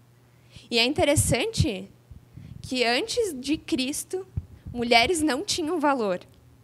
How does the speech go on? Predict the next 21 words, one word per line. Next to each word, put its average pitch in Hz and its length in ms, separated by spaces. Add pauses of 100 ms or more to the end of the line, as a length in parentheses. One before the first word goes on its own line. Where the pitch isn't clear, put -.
(680)
E 196 80
é 185 80
Jesus 196 300
que - 80
traz 247 260
valor 269 280
pras 277 220
mulheres. 247 640 (1120)
Então, 208 340
não 226 160
vem 359 300
dizer 269 400
que - 160
Deus 220 280
é 254 80
machista. 285 760 (360)
Porque 214 220
se 226 220 (180)
Jesus 254 540
coloca 285 540
mulheres 247 880